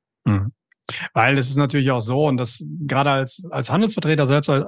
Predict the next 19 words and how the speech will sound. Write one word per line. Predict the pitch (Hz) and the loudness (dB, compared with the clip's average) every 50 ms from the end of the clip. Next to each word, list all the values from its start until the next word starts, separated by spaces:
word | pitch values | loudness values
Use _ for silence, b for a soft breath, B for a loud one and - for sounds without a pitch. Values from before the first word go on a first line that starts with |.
| 165 143 | -4 -2
gerade | 139 139 160 165 | 0 0 2 2
auch | 147 143 135 135 | 2 2 2 0
als | 135 123 131 | 0 0 0
One-Man-Show, | 131 143 175 165 147 131 127 - - 127 123 | 0 2 2 2 2 0 0 -2 -2 -2 -2
die, | 123 123 123 147 - - | -2 -2 -4 -4 -4 -4
die | 127 131 | -2 -2
einzige | 131 147 170 160 - 156 143 131 | 0 0 -2 0 0 0 2 2
Ressource, | 131 123 - - 147 151 165 - - 151 | 2 0 2 2 2 2 2 2 0 0
die | 131 139 147 139 | 0 0 0 0
ich | 131 - | 0 0
ja | 139 123 | 0 0
reinbringe | 113 110 110 120 139 147 151 135 127 120 120 113 110 113 | 0 0 0 2 4 4 4 4 2 2 0 0 -2 -2
in | 113 117 | 2 2
mein | 123 120 117 117 | 2 4 4 2
Geschäft, | 113 113 - - 139 127 - - | 2 0 0 0 0 -2 -2 -4
ist | - - - - | -6 -4 0 0
ja | 123 | 2
die | 113 120 113 | 0 0 0
Zeit. | - - 135 123 107 98 - - | 0 0 0 0 0 -2 -6 -10